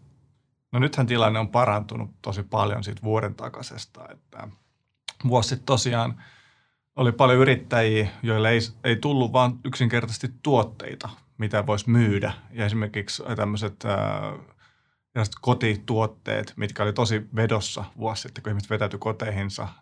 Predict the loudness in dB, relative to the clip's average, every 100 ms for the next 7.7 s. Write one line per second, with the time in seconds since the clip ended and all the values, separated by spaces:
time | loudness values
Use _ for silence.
0 | -10 -10 -6 -6 -4 -4 -6 -8 -6 0
1 | 2 0 -4 -6 -6 -6 -6 -4 -4 -6
2 | -8 -10 -8 -6 0 2 2 0 -10 -14
3 | _ _ _ _ _ _ _ _ -6 0
4 | 2 2 0 -6 _ _ _ -10 0 0
5 | 0 0 2 2 -2 _ _ 0 0 0
6 | 0 0 0 0 0 4 4 2 -2 -2
7 | -4 -4 -4 -6 0 2